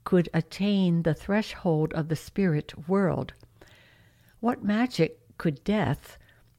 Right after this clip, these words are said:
the natural dissolution of the material body, hold that such a simple step should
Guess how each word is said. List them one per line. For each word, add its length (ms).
the 100
natural 560
dissolution 920
of 100
the 80
material 480
body, 540
hold 720
that 160
such 320
a 60
simple 360
step 540
should 320